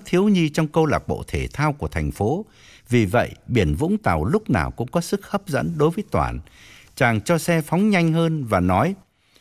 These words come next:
"Hôm nay thứ bảy, em về làm cái gì? Ở lại một đêm, mình bàn chuyện đám cưới,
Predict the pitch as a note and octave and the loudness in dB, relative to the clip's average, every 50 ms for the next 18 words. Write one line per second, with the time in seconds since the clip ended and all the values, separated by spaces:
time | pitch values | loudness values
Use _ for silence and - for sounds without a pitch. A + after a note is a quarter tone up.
0 | _ _ _ _ _ _ - - D3 C3+ B2+ B2+ B2 - F#3 E3+ B2 D2+ C2+ C2 | _ _ _ _ _ _ 0 2 4 4 4 2 0 -2 -2 -2 0 -2 -2 -4
1 | C2+ B1+ - _ - B2 B2+ G#2+ G#2 F#2+ E2 D2 D#2 D2 C2+ - - A#2+ - - | -6 -8 -8 _ -2 0 0 2 2 2 2 2 0 -2 -2 -4 -6 -6 -6 -6
2 | B1 A#1+ - _ _ _ _ _ _ - F#2 E2 D2 D2+ E2+ F#2+ E2+ C2+ G#1 A#1 | -8 -10 -12 _ _ _ _ _ _ 0 2 2 2 2 0 0 -2 -2 -4 -6
3 | C#2+ D2+ D#2 D2+ B1 A#1 D2+ E2+ D#2 C2 G#2+ B2+ C3 C3+ B2 G#2 G2+ F#2+ F2+ D#2+ | -6 -4 -4 -6 -4 -4 -4 -4 -2 0 0 0 2 0 -2 -2 -2 -2 -2 0
4 | D#2 E2 D#2+ D#2+ C#2+ C#2 - G2+ - - D2+ G#2+ A#2+ D#3+ D#3+ - F3 F3+ G3 A#3+ | 0 0 0 0 0 -2 -4 -6 -6 -4 -4 -4 -2 -4 -2 -2 0 0 0 -2